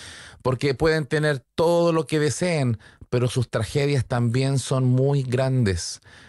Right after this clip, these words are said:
Sus deudas muchas veces no los hacen dormir, o el, sus negocios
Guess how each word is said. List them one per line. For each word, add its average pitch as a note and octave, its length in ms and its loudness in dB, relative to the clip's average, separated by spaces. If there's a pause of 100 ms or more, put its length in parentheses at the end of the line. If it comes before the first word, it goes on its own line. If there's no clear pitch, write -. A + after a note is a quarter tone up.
(140)
Sus G#2+ 260 -2
deudas D3 420 2
muchas B2+ 260 0
veces C3+ 240 0
no C3 140 2
los B2+ 180 -2
hacen C3+ 380 -2
dormir, B2 500 0 (160)
o C#3+ 340 0 (200)
el, B2 280 -2 (140)
sus C3 240 0
negocios C3 680 0